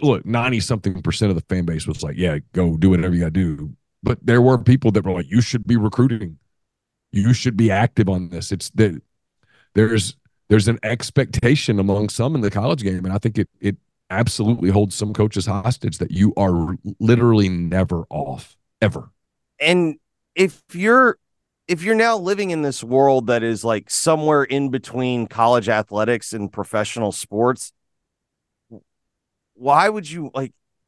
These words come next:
Speaker 2: I just don't understand, like, other than there are certain gigs that are gonna pay more money, but let's not be, let's not be naive.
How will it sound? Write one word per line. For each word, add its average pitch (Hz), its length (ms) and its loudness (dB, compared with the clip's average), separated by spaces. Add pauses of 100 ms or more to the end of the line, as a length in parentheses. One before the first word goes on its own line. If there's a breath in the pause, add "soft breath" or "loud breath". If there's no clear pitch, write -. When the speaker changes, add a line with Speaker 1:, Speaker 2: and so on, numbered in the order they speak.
(440)
Speaker 2:
I 190 140 4
just 226 140 -4
don't 262 100 2
understand, 185 500 0
like, 135 220 -2 (100)
other 214 260 2
than 190 340 -2 (840)
there 156 160 2
are 170 160 4
certain 170 380 -2
gigs 147 240 0
that 147 100 0
are 143 60 0
gonna 131 160 -2
pay 139 180 -2
more 135 180 0
money, 123 260 2
but 190 120 -4
let's 233 240 -2
not 359 180 -2
be, 185 300 -4 (220)
let's - 200 -10
not 277 200 0
be 143 120 -2
naive. 113 640 0